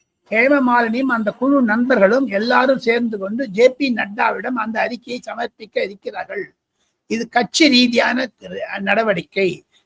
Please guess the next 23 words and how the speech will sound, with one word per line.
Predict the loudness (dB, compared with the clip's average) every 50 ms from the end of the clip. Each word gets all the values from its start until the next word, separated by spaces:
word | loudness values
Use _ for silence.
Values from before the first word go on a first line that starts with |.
| _ _ _
நேஷனல் | -6 -2 0 0 0 2 0 0 2
டெமோக்ராட்டிக் | 2 2 2 0 0 0 0 -2 -2 -2 -6 -8 -2
அலையன்ஸினுடைய | -2 2 2 2 2 0 -2 -2 -2 -2 -2 -2
நடவடிக்கை. | 0 0 2 0 0 0 -4 -6 -4 -2 -2 -2 -2 -4 -8 _ _ _ _ _ _ _
அதை | _ 2 4 4 6 6 6 6 6 4 2
மேற்கோளாக | 0 -2 2 6 8 8 8 8 6 6 8 8 8 6 6 4 4 2 0
கூட்டி | 0 0 0 0 0 0 0 0 0 -2 -4 -10 _ _ _ _ _ _ _ _ _ _ _ _ _ _ _ _ _ _
ஜே | -2 6 8 8 8 8
பி | 4 2 2
நட்டா | 2 0 0 -2 -2 0
அவர்கள் | 0 2 2 2 0 0 -2 -2 -4 -6 -8 _ _ _ -16 -8
அமித்ஷாவிடம் | 0 2 2 2 2 2 4 4 4 6 4 4 2 2 0
பேசி | 4 4 4 4 4 0 0 0 0 0 -2 -6 _ _ _ _ _ _ _ _ _ _
தமிழகத்தில் | _ 0 4 4 6 6 6 4 4 0 -2 -2 -4 -4 -4 -4
சட்ட | -2 -2 -2 -2 -2 0 0 4
ஒழுங்கு | 6 6 4 4 2 0 -2
இல்லை | -4 -4 2 6 6 8 8
என்பதை | 6 4 0 0 0 0 0
நிலைநாட்ட | 0 -2 0 4 6 6 6 6 4 2 0 0 -2 -2 0 0
இருக்கிறார்கள் | 0 -2 -4 -4 -2 0 0 0 0 0 0
என்பதுதான் | 0 -2 -2 -2 -2 -2 -2 -2 -2 -2
என்னுடைய | -2 -4 -6 -6 -4 -4 -6 -2
கருத்து. | -2 -2 -2 -2 -4 -6 _ -10 -10 -10 -10 -14